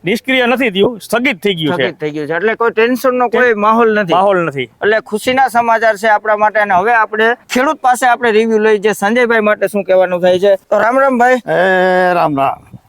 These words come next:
Speaker 2: તો તમે સંજયભાઈના આગાહી મુજબ કેટલા વર્ષથી આ તમને અનુભવ છે કે સંજયભાઈ આગાહી કરે છે અને આ સારું એવું જાણવા મળે છે ને આપણે એની પાછળ હાલી તો આપણે ખાસ એવું ઉત્પાદનમાં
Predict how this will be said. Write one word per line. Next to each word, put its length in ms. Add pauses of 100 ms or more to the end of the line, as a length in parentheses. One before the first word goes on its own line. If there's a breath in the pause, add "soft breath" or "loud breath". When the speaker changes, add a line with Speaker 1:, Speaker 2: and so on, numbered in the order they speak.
(140)
Speaker 2:
તો 200
તમે 300
સંજયભાઈના 960 (240)
આગાહી 360
મુજબ 340 (300)
કેટલા 260
વર્ષથી 400
આ 60
તમને 240
અનુભવ 380
છે 140
કે 120
સંજયભાઈ 640
આગાહી 380
કરે 240
છે 200
અને 240
આ 220
સારું 460
એવું 240
જાણવા 320
મળે 260
છે 140
ને 80
આપણે 200
એની 120
પાછળ 320
હાલી 220
તો 80
આપણે 220
ખાસ 360
એવું 220
ઉત્પાદનમાં 600